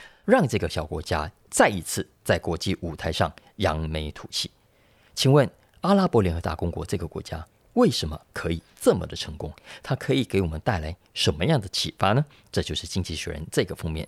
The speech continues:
要讲的重点。我们先讲一下气候高峰会的这个封面啊，因为接下来一个多礼拜，我相信台湾的媒体也会很关注这次大会的进行。那《经济学人》为我们整理了几个重要的重点啊，包括这次大会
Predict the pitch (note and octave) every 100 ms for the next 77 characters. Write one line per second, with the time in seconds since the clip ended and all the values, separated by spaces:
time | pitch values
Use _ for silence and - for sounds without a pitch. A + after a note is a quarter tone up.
0 | - D2+ - - F2+ A2+ - - - -
1 | - - - - A#2 - B3 - - -
2 | F2 - - E2+ - F#2+ G2+ G2+ - D#2
3 | - - - A#2+ A#2+ B2+ - - - _
4 | - G2+ F#2 E2+ D#3+ D3+ A2 E2+ - F#2
5 | A2 G#2 A2 F#2 - F#2+ - F2 F2+ -
6 | F2 D#2+ - - F#2 F#2+ E2 E2+ - -
7 | - D#2 - - A2+ A#2+ - - - -
8 | F#2+ F#2 - F2 - - D#2+ - G#2+ -
9 | - _ _ - - - - - - -
10 | C3 - B3+ E3+ A2+ F#2+ G#2+ G#2+ E2 F2
11 | - F2 F2 D#2+ D#2+ - E2+ E2 - E2
12 | D2+ D2 - A2+ - - - - - -
13 | - F2+ F2+ - G#2 F2+ - E2+ - E2